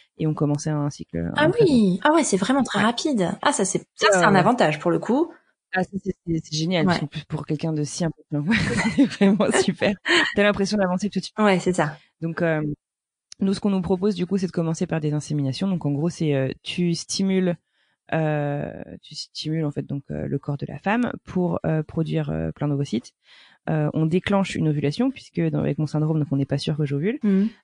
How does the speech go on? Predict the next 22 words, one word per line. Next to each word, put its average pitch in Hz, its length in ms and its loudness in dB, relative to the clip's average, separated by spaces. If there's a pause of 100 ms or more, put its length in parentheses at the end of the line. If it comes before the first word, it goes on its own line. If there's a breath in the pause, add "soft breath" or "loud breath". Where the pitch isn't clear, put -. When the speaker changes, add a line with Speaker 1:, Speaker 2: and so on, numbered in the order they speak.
(120)
Speaker 1:
Euh, 156 160 -2
donc, 151 240 -4
on 151 60 -2
la 147 120 0
déclenche, 151 300 -6 (180)
euh, 143 100 0
médicalement. 156 680 0
Et 156 120 0
puis, 185 280 -4
je 170 100 -2
sais 156 140 -6
plus, - 140 -10
je - 40 -8
crois 170 120 -6
que - 60 -8
c'est 156 60 -2
trente-six 165 460 -6
heures 170 140 0
après, 185 440 -2 (300)
euh, 165 320 0
tu 170 300 -2
vas, 165 340 0